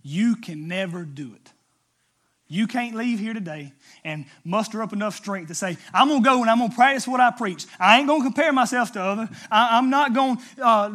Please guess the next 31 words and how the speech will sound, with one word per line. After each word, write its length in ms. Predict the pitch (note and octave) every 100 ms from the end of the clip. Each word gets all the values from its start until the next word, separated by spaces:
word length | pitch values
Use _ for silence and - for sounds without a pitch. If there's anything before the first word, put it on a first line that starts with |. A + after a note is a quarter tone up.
| G3+
I'm 100 | A#3+
not 220 | C4+ D4
gonna 180 | C#4 B3
live 480 | B3+ D4 B3+ - -
to 60 | A3
be 140 | G#3+
exalted 480 | A#3 F3 B3 A3+ A3
by 140 | G#3+
others. 240 | G#3+ A#3 B3+
I'm 220 | C4+ E4
gonna 200 | D4 C4
be 120 | B3
humble 420 | G#3+ C4+ D4+ D4 A#3+
and 80 |
I'm 220 | A#3 C4+ B3+
gonna 180 | B3+
serve." 380 | A3+ B3+ A3+ E3+
You 100 | B3
can 200 | C#4 A#3
go, 260 | A3+ C#4+ C4 - -
but 140 | G3 F3+
guess 260 | B3+ A#3+
what? 260 | A3 D#3 - _ _ _ _ _ _ _ _ _ _ _ _
If 140 | D#3+
you 60 | E3+
don't 280 | F3 A3 G3
go 200 | F#3+ F#3+
with 200 | F3+ D#3
the 60 |
right 280 | D3+ F3+ F#3+
heart, 520 | - G3+ D#3+ A2+ -